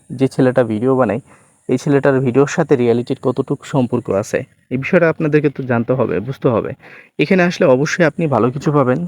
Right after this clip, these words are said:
এবং ভালো কিছুই আপনার জন্য অপেক্ষা করছে। ভালো কিছু নিতে হলে, দেখতে হলে এবং কিনতে চাইলে আপনাকে চলে আসতে হবে আমাদের এই তত্তিপুর গরুর হাটে। বাংলাদেশের কোনো প্রান্তে যদি আপনি কম দামে গরু না পান, একবার এখানে এসে দেখবেন বাংলাদেশের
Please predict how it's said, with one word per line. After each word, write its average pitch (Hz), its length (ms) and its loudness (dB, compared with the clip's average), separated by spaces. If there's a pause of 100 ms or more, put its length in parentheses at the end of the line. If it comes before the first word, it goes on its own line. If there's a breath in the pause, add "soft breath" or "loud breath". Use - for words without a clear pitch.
এবং 139 260 0
ভালো 127 200 0
কিছুই - 260 -4
আপনার 120 260 -4
জন্য 110 200 -2
অপেক্ষা 127 320 -4
করছে। 104 320 -2 (480 soft breath)
ভালো 131 180 2
কিছু 170 240 -4
নিতে 139 220 2
হলে, 151 320 2 (240)
দেখতে 127 300 0
হলে 143 260 2 (360)
এবং 131 340 2 (120)
কিনতে 151 240 0
চাইলে 127 340 0 (440 soft breath)
আপনাকে 147 340 -2
চলে 127 200 0
আসতে 131 200 -4
হবে 139 140 2
আমাদের 113 280 0
এই 113 80 -2
তত্তিপুর 127 440 -4
গরুর 113 300 0
হাটে। 107 220 -2
বাংলাদেশের 160 540 0
কোনো 170 180 2
প্রান্তে 156 360 -2
যদি 165 200 -2
আপনি 151 180 -2
কম 135 200 0
দামে 143 180 0
গরু 123 200 0
না 120 120 0
পান, 131 200 -4 (360 loud breath)
একবার 156 320 2
এখানে 170 260 0
এসে 170 160 0
দেখবেন 123 340 0 (220)
বাংলাদেশের 147 520 2